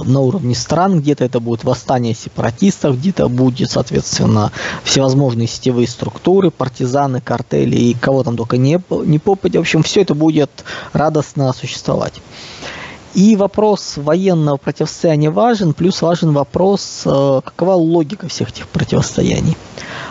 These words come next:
А она веселая. Для того, чтобы выйти, перейти в будущее,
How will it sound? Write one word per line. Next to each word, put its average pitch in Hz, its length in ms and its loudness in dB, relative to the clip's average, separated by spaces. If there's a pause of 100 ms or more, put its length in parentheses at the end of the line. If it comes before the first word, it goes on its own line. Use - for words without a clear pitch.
(120)
А 131 140 2
она 233 180 4
веселая. 170 760 2 (1500)
Для 139 280 2
того, 190 300 2
чтобы 156 380 0
выйти, 139 880 4 (220)
перейти 156 380 2
в 135 80 -2
будущее, 202 720 2